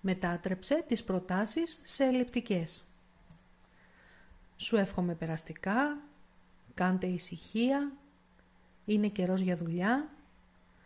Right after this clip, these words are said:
"εμείς θα πάμε εκδρομή". "Σου εύχομαι περαστικά" γίνεται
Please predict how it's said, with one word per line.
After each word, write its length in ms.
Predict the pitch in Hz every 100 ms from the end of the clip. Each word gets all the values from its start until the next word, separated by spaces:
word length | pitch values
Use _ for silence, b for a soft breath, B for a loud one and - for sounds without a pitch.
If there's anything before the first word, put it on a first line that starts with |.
| b b
"εμείς 340 | 196 185 247
θα 120 | 247
πάμε 260 | - 247 226
εκδρομή". 540 | 208 185 180 170 160 - - - _ _ _ _ - _ - - _ _ _ _ _ _ _ _ - - - - _ _ _ _ _ _ - _ _ _ - - - - _ - - _ - B B B B B B B
"Σου 180 | - -
εύχομαι 360 | 277 262 226 220
περαστικά" 800 | 185 180 - 180 - 294 381 - - -
γίνεται 640 | 202 254 277 277 269 269